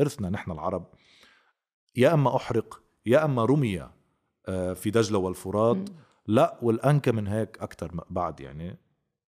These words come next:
Speaker 1: ال-، ما تبقى من الكتب عملوا فيهم جسر لحتى اللي يعبروا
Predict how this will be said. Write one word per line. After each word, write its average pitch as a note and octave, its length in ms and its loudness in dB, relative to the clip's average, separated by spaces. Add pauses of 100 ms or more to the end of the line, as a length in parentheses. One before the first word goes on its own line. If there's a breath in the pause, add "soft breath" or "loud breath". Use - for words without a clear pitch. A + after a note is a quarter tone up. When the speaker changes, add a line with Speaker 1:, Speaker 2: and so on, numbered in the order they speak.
Speaker 1:
ال-، E2+ 200 -6
ما G#2+ 120 2
تبقى A2+ 420 -2
من G2 100 -4
الكتب A2 360 -4
عملوا B2 220 -4
فيهم A#2 240 -6
جسر A#2 360 -10
لحتى F#2+ 300 -10
اللي G2 140 -6
يعبروا G#2+ 440 -4